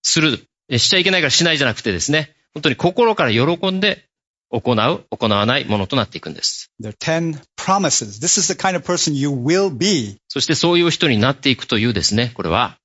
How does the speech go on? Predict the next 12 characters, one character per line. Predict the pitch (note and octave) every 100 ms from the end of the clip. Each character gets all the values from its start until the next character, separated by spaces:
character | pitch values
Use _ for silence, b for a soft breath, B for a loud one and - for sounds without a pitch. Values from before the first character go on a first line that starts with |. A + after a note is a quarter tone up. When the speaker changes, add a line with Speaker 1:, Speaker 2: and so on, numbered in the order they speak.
| _ _ _
Speaker 1:
十 | - D#3 B2
の | D#3 - _ -
約 | A#2+ -
束 | C#3+ D3
な | B2
の | A#2
で | C3+
あ |
り | G2+
ま | D2+
す。 | - - - _ _ _ -
Speaker 2:
Okay. | A2+ C#3